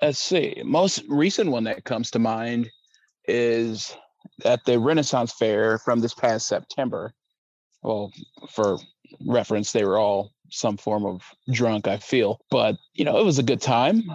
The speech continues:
Uh, let's see. After the competition's over, all the Highland guys are just kinda over here, like, taking off our neoprene and undoing our compression socks and just trying to get relaxed after a long day of throwing caber after caber after caber.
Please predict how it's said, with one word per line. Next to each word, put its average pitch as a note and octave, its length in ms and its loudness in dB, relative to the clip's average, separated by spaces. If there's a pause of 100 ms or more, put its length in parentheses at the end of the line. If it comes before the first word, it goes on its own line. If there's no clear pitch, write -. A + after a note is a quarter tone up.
(140)
Uh, C3+ 360 0
let's - 180 -6
see. B2 300 -4 (320)
After F#3+ 240 2
the A3 100 2
competition's G3 680 0
over, A2+ 480 -2 (160)
all C3 220 4
the C3+ 440 4 (120)
Highland C3 380 2
guys B2 420 2
are A#2 120 -2
just A#2+ 220 -8
kinda B2+ 220 0
over A#2 320 0
here, A2+ 240 0
like, A2+ 200 -4
taking A#2+ 260 -2
off A#2+ 240 -2
our A2+ 200 0 (120)
neoprene A#2+ 760 0
and A2+ 140 -4
undoing A#2 540 -2
our A#2 80 -2
compression A2+ 460 -6
socks A2+ 480 -4
and A2+ 100 -8
just A2 140 -10
trying B2+ 220 0
to A#2 120 -2 (140)
get D#3 180 2 (220)
relaxed B2 560 0
after G#2+ 180 -2
a G#2+ 60 0
long A2+ 340 0
day G#2 280 0
of G#2+ 100 -6
throwing G#2+ 680 -4
caber A2 320 -2
after G#2 200 -6
caber G#2+ 360 -2
after G#2 200 -4
caber. G2+ 440 -2